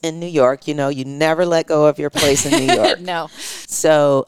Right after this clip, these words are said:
Speaker 1: we were living in this cute little basement apartment.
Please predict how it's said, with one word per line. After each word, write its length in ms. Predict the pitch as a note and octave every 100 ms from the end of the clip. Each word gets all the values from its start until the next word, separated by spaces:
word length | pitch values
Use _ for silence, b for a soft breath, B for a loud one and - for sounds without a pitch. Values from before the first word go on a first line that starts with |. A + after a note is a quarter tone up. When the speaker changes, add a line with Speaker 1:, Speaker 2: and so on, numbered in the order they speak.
| -
Speaker 1:
we 180 | D3
were 80 | D3
living 280 | D3+ D#3+ F3
in 100 | D#3+
this 160 | D#3 -
cute 260 | - E3 -
little 200 | D#3 C#3+
basement 480 | A#2 C3 - B2+
apartment. 600 | C3 - A2 - - C3